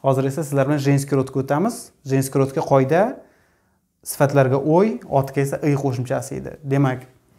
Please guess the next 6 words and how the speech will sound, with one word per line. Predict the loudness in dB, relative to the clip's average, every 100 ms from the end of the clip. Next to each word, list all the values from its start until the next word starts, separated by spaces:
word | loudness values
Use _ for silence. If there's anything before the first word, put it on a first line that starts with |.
| _ _ _ _ _ _ _ -20 _ _
mening | 2 4 4 4 2
registratsiyamning | 2 2 0 -2 -2 -2 0 0 0
muddati, | 2 2 0 -6 -12 -16 -18 0
срок | 4 4 2
моей | 2 4 4 4 2
регистрации, | 0 -2 -2 0 0 0 -2 -2 -2